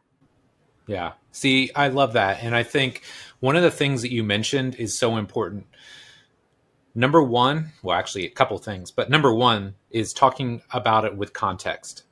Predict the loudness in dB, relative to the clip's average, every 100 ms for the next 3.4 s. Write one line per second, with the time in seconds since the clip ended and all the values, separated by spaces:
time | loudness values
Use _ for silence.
0 | _ _ -6 -2 -2 -2 -2 -2 -2 -2
1 | 0 0 -2 2 0 0 -6 -6 -8 _
2 | _ _ _ 0 0 4 2 2 4 4
3 | 4 -4 -12 -12